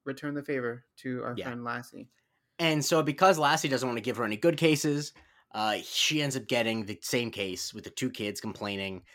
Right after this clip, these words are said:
Speaker 2: about a teacher. Uh, and so we then cut to Sean and Gus go into the Meitner school. Um, you went to a private school, right?
Speaker 1: Correct, but it wasn't for gifted children.
Speaker 2: No, I know. It was a, it was a,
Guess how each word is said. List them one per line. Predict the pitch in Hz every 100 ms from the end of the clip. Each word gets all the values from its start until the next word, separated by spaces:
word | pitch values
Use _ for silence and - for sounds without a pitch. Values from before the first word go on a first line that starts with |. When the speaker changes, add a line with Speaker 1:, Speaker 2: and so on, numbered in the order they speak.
| -
Speaker 2:
about | 101 95 95
a | 90
teacher. | - 90 95 87 - _ _ _
Uh, | - 90 87 - _ _ -
and | 104 104
so | - 113 107 107
we | 160 147
then | 156 151
cut | 139
to | 123
Sean | 135 123
and |
Gus | 123 123
go | - 139 135
into | 127
the | 120
Meitner | 110 107 104
school. | 107 - 113 110 107 _ _ -
Um, | 127
you | 185 311
went | 311
to |
a | 135
private | 110 101
school, | - 110
right? | 123 190 - _ _ _ _ _ _ _ _
Speaker 1:
Correct, | - 170 143 127 117 -
but | -
it | 135
wasn't | 135 131 120
for | 120
gifted | 117 113 110
children. | 117 127 120
Speaker 2:
No, | 208 208
I | 131
know. | 113
It |
was | 143 143
a, | 143 165
it |
was | 156
a, | 143